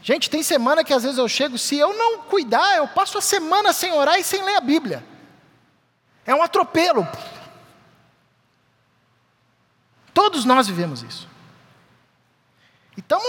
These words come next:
lá, atuando, servindo, aconselhando, fazendo um monte de coisa. Mas às vezes com a lógica equivocada, com uma movimentação que gera distração,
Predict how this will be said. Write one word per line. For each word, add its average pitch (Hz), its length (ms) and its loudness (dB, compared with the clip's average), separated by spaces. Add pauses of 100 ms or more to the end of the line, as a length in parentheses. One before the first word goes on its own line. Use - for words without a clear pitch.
lá, 339 180 2
atuando, 285 520 0
servindo, 277 540 0
aconselhando, 269 640 0
fazendo 254 360 0
um 320 40 -6
monte 339 260 -2
de 381 100 0
coisa. 294 540 0 (1000)
Mas 233 180 2
às 220 140 4
vezes 254 200 0
com - 120 -2
a 214 40 4
lógica 233 340 0
equivocada, 220 720 0
com 220 280 0
uma 294 200 0
movimentação 233 880 -2
que 254 220 -4
gera 233 460 2
distração, 226 840 -2